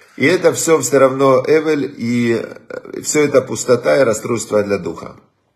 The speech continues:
То есть два раза в день в ш-, молитве «Шма Исраэль» мы говорим: «Не блуждайте, влекомые сердцем и глазами, не блуждайте, влекомые сердцем и глазами, не будете блуждать, влекомые сердцем и глазами», потому что если блуждать, влекомые сердцем и глазами,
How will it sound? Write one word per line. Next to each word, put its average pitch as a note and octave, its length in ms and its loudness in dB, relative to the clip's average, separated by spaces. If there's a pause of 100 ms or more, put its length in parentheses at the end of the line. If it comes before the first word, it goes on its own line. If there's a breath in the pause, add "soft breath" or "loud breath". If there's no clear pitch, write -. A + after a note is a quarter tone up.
(220)
То G#2+ 60 -4
есть A2 140 -8
два D#3 160 4
раза C#3 220 4
в B2+ 60 -6
день C3+ 280 -4
в - 40 -14
ш-, - 160 -12
молитве A#2 380 -4
«Шма A#2 300 -2
Исраэль» C3 400 -2
мы A#2 140 -4
говорим: A2 520 0 (320 loud breath)
«Не D3 300 0
блуждайте, C#3 680 0
влекомые A2+ 540 -2
сердцем G#2+ 460 -4
и - 20 -6
глазами, F#2+ 520 -4
не B2 260 -2
блуждайте, B2 680 0
влекомые G2+ 540 -4
сердцем G2+ 420 -6
и F#2+ 40 -10
глазами, A#2+ 420 -2
не A2 80 -8
будете A#2+ 360 -2
блуждать, G#2+ 500 0
влекомые G2+ 360 -6
сердцем G#2+ 380 -6
и A2 40 -8
глазами», D#3 520 -2 (420 loud breath)
потому C#3 340 0
что C3 380 4
если C#3+ 320 -2
блуждать, B2 640 2
влекомые A#2+ 400 -4
сердцем A#2 420 -4
и B2+ 40 -6
глазами, E3+ 640 -4